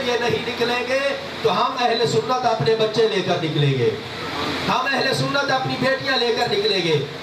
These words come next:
امام حسین کا جلوس ہم گزاریں گے۔ کون ہے جو روکتا ہے امام حسین کے جلوس کو؟ تو زیادہ سے زیادہ جلوس اعضاء میں شرکت ہونی چاہیے۔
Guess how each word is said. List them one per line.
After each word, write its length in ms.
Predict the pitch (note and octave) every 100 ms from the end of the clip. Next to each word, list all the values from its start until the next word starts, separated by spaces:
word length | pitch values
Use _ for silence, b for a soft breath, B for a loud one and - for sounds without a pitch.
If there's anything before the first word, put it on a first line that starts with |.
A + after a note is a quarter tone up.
| -
امام 420 | F#3+ G3+ A3+ F#3
حسین 220 | - G#3 A3+
کا 80 | A3
جلوس 320 | F#3 G3+ A3 B2+
ہم 280 | E3+ - E3
گزاریں 320 | D#3 B2+ A#2 A2+
گے۔ 60 | G2 - - -
کون 400 | B3 C#4 C#4+ A#3+
ہے 160 | A3+ A#3+
جو 180 | A#3 A3+
روکتا 380 | G3+ G3+ - F3
ہے 40 |
امام 420 | F3+ E3 D#3+ D#3+
حسین 300 | C#3+ D3 C#3+ C3+
کے 60 | B2
جلوس 240 | A#2 A2 G#2+
کو؟ 120 | - G2+ - - - -
تو 100 | A4+
زیادہ 300 | - C4+ C4+ D4+
سے 80 | - -
زیادہ 340 | A3+ A#3 B3+ B3+ A3+
جلوس 300 | A3 A#3 A3+ -
اعضاء 360 | F3 F#3+ F#3+
میں 220 | G3+ A#3 A#3+ - - - -
شرکت 420 | - - A3+ A3
ہونی 280 | F3+ F#3 F3
چاہیے۔ 380 | D3+ C#3+ B2+